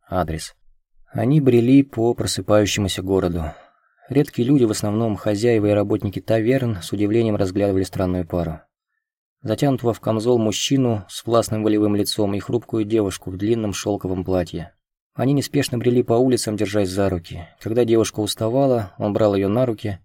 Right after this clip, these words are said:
и были видны аккуратные туфельки с пряжками-бабочками. Казалось, они никого не замечали на своем пути, просто брели куда-то вдаль. А люди останавливались и любовались ими. Он довел ее до самого дома госпожи Груали.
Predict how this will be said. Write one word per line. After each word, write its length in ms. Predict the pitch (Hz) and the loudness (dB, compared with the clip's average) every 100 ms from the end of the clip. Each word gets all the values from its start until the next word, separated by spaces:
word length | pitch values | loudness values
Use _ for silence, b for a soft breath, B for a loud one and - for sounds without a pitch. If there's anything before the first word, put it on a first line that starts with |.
| _ | _
и 100 | 104 | -2
были 220 | 101 110 | 2 2
видны 320 | 104 98 110 | 2 2 0
аккуратные 540 | 104 - 110 120 101 95 | -2 0 -2 0 -4 -2
туфельки 400 | 117 - 98 98 | -4 -4 -6 -8
с 100 | - | -6
пряжками-бабочками. 1300 | 98 95 - 95 95 90 90 87 - - 95 90 _ _ | -4 -2 -2 -4 -4 -2 -2 -4 -8 -12 -16 -18 _ _
Казалось, 500 | - 113 139 147 123 | -8 -2 0 0 0
они 120 | 110 107 | 0 0
никого 320 | 104 110 113 | 0 0 2
не 80 | 104 | 0
замечали 480 | 101 101 - 113 | -2 -2 0 0
на 60 | 95 | 0
своем 340 | - 90 85 | -2 -2 -2
пути, 260 | 82 85 82 | -4 -8 -8
просто 360 | - 113 - 98 | -4 -6 -4 -2
брели 340 | 101 107 117 | 0 0 -2
куда-то 340 | - 87 82 | -2 -2 -2
вдаль. 380 | 80 80 82 80 - _ _ - | -4 -2 -2 -4 -14 _ _ -6
А 80 | |
люди 200 | 110 120 | -2 0
останавливались 840 | 107 - 101 117 117 104 104 - - | -2 -2 -2 -2 -2 -2 -4 -4 -4
и 120 | 92 | -2
любовались 580 | 87 87 87 85 82 - | 0 -2 -2 -4 -6 -8
ими. 260 | 82 80 - _ _ _ _ _ _ | -8 -10 -14 _ _ _ _ _ _
Он 180 | 135 139 | -2 2
довел 280 | 123 127 123 | 4 4 4
ее 80 | 107 | 4
до 100 | 107 | 2
самого 360 | 120 110 101 | 2 2 2
дома 240 | 95 113 98 | 0 0 0
госпожи 460 | 95 - 95 95 | -2 -2 0 0
Груали. 540 | 92 92 92 85 80 | 2 4 4 2 -2